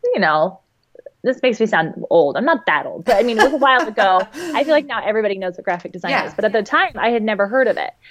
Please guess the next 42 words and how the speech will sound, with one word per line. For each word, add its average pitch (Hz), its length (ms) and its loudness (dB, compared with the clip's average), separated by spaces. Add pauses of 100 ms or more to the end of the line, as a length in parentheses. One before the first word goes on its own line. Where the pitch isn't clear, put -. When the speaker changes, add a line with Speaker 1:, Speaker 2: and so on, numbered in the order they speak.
(180)
Speaker 1:
I 180 60 -2
didn't 175 180 -2
know 233 140 4
any 269 160 0
graphic 269 340 0
designers. 208 720 -8 (460)
I 226 40 -10
never 254 180 0
heard 381 180 0
of 170 100 -2
it. - 160 -8
So - 120 -6
then 254 120 -4
I, 233 240 -4 (140)
I 214 100 0
circled 320 440 0
it, 269 200 2
started 220 260 -2
researching 254 500 0
it, 202 240 0
and 190 440 -2 (100)
I 202 360 0 (200)
just 226 300 -6
felt 196 320 2
really 214 260 0
strongly 208 420 -6
I - 140 -6
needed 180 280 -8
to 190 100 -2
do 254 240 2
it, 143 200 2 (120)
um, 170 360 -2
despite 185 640 -4
the - 80 -10
discouragement 185 920 -2
of 165 260 0
those 165 220 0
who 208 100 -4
loved 202 340 -2
me, 175 160 -6
<laughs> - 500 -6
um, 233 680 4